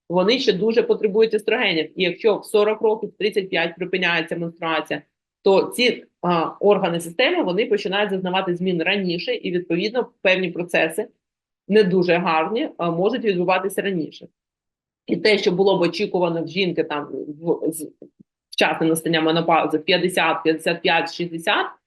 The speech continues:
в жінки, в якої менопауза настала, наприклад, в сорок, вже можуть починати з п'ятдесят, тобто на десять-п'ятнадцять років раніше. Це недобре. Буває природня менопауза, буває хірургічна, коли видаляють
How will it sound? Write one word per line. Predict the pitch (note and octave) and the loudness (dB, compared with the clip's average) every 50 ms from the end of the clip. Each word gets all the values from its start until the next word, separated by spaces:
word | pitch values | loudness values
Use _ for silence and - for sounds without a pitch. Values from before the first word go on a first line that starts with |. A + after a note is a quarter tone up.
| _ _ _ - | _ _ _ -4
в | F3 | 0
жінки, | F3+ G#3+ A#3+ A#3 A3+ G#3 F3+ | 2 4 4 4 4 2 2
в | F3 | 2
якої | F#3 F3+ F3 F3 G#3+ G3+ | 2 0 2 2 2 2
менопауза | F#3+ F#3+ F#3 F#3 F3 F3 F#3 F3 D#3+ D#3 E3+ E3 | 2 2 0 -2 0 0 0 2 0 0 -2 -4
настала, | E3 E3+ E3 F3+ E3 E3 D#3 D3+ | -4 -4 -2 0 0 0 0 -2
наприклад, | D#3+ E3+ D#3+ D#3+ D#3+ D#3+ - | -4 -6 -4 -4 -4 -4 0
в | - | 2
сорок, | A#3 D4+ F#4 F4+ - - | 2 4 4 2 -2 -2
вже | E3 G3 G#3 A3+ | 0 0 2 2
можуть | G#3+ A3 A3 A3 - | 2 0 -2 -4 -6
починати | - G#3 - F#3 F3 F3 F3+ - F#3+ | -8 -8 -6 -4 -4 -4 -4 -6 -10
з | |
п'ятдесят, | - - G#3+ G#3 G#3+ A#3 - G#3+ E3 - | -2 0 0 2 2 2 2 0 0 0
тобто | D#3+ D#3 - D#3+ | -2 -2 -2 0
на | E3 E3 | 0 2
десять-п'ятнадцять | E3 F#3 A3 D4 D4 - - F3+ E3+ F3 F#3 G#3+ - F#3+ F#3 | 2 4 4 4 2 2 2 0 0 0 -2 -2 -2 -2 -4
років | F#3 F#3 F#3+ G3 F#3 G3 | -4 -4 -6 -6 -6 -4
раніше. | F#3+ G3 G3+ F3+ D#3 - D3 C#3+ - | -4 -2 0 0 -2 -2 -6 -4 -2
Це | F3 F3+ | -2 0
недобре. | G3+ G#3 F#3+ F3+ D#3+ D3+ D3 - C#3 C3+ - _ _ _ _ _ _ _ _ _ _ - | 0 0 2 2 2 2 2 0 -4 -6 -8 _ _ _ _ _ _ _ _ _ _ 0
Буває | F3+ G3 A3 C#4+ D4 - | 4 4 6 6 4 4
природня | - A#3 A#3+ A#3+ A3+ A3 A3 A#3+ A#3+ | 4 6 6 6 6 6 4 4 2
менопауза, | B3 B3 B3+ - - A#3+ A#3 A#3+ A#3 G3 | 2 2 2 2 4 4 4 4 2 2
буває | F3 F3+ F3+ G3+ G3+ A3 | 0 2 2 2 2 2
хірургічна, | - C#4+ G#3+ A#3 A#3+ G#3 G3 F#3+ G3+ F#3+ - - G3 G3 | 0 -2 -2 -2 -4 -6 -6 -8 -8 -8 -6 -6 -6 -2
коли | G3+ - F#3+ G3+ F#3+ | 0 2 4 4 4
видаляють | F#3 G3+ F#3 G#3 G3+ F#3+ F#3+ F#3+ F#3 | 4 4 4 4 4 4 2 2 0